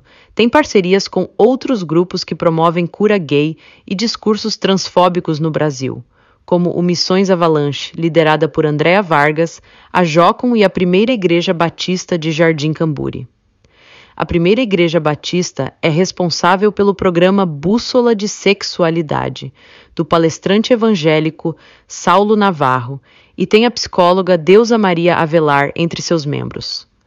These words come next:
Deusa é uma forte ativista do movimento ex-gays do Brasil.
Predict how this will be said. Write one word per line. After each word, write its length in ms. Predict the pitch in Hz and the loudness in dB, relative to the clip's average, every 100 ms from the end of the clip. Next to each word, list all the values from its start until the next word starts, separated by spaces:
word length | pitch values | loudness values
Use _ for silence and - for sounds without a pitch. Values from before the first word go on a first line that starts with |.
| _ _ - _ - | _ _ -20 _ 0
Deusa 360 | 170 185 202 | 2 2 2
é 120 | - | 0
uma 160 | 180 165 | 0 -2
forte 580 | - - 185 214 226 - | -4 0 2 2 0 -6
ativista 760 | 190 - 165 135 160 185 - | -4 -4 -6 -4 -4 -2 -2
do 140 | 165 165 | -2 0
movimento 640 | 160 151 156 160 165 - - | 0 0 0 0 -2 -4 0
ex-gays 720 | 175 - 160 147 147 156 143 | 0 -2 -4 0 2 0 -2
do 120 | 156 | -2
Brasil. 580 | 147 143 131 - - | 0 0 -2 -8 -12